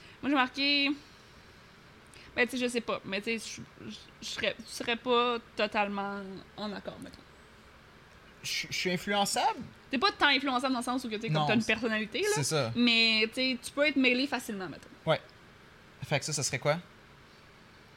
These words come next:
Speaker 1: Ben, soit un peu d'accord ou un peu en désaccord.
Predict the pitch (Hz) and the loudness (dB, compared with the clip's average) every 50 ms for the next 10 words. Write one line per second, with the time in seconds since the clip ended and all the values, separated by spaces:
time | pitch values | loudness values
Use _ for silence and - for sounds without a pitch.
0 | - - 254 247 240 247 - - 330 320 - - 254 247 - 269 285 277 254 240 | -12 -2 2 2 2 2 2 4 4 4 6 6 2 2 2 0 0 2 2 2
1 | - 269 262 269 285 269 254 247 240 233 220 - 254 254 240 226 220 220 208 175 | 2 2 4 4 4 4 2 2 0 0 -2 -2 -4 -4 -2 -2 -2 -2 -2 -4
2 | 120 - - | -8 -8 -14